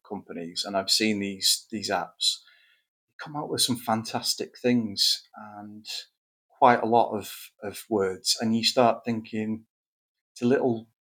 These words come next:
too fantastic. They, there might be something in them, there might be, but f-,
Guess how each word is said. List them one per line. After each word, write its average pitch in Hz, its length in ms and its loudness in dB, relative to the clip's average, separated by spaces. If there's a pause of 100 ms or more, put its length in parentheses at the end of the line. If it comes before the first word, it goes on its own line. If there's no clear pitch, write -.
too 151 220 0
fantastic. 175 720 -4
They, 226 180 2 (300)
there 226 80 4
might 190 220 6
be - 80 -4
something 101 380 2
in 95 140 -8
them, 95 120 -16 (100)
there 123 80 0
might 110 280 2
be, 98 200 -8
but 110 140 -2 (100)
f-, - 140 -18